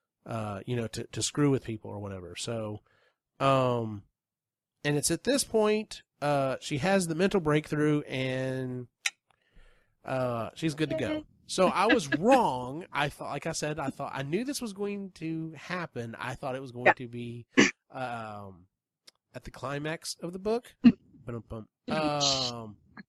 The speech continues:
Speaker 1: but yes, it happened much earlier. So I was like, I'm sitting there reading it and go, "Well, damn, I was wrong about that." Uh, <laughs> so, um, anyway, so the next morning, he transforms into a soul shredder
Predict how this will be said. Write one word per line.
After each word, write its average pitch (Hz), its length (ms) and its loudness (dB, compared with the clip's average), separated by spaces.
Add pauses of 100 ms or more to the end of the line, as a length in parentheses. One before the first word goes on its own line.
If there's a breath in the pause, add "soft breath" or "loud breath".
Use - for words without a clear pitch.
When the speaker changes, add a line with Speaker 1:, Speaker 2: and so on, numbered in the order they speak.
(180)
Speaker 1:
but 196 120 10
yes, 160 220 6
it 165 100 8
happened 147 260 0
much 131 260 -6
earlier. 117 320 -8
So - 180 -8
I 123 40 -6
was 127 120 -8
like, 110 180 -10 (300)
I'm 214 80 -8
sitting 226 140 -2
there 202 80 -2
reading 190 220 2
it 165 80 -2
and 151 120 -6
go, 127 200 -6 (300)
"Well, 185 80 -14
damn, 131 240 -10
I 117 40 -12
was 117 140 -16
wrong 107 200 -16
about - 160 -20
that." - 640 4
Uh, 302 460 8 (480)
<laughs> - 460 -20
so, 185 520 0
um, 139 720 -4 (840)
anyway, 190 360 -2
so 175 180 -4
the 160 60 -4
next 208 280 -4
morning, 175 440 0 (360)
he 277 240 4
transforms 175 680 2
into 147 220 2
a 123 60 4
soul 139 300 2
shredder 107 540 -2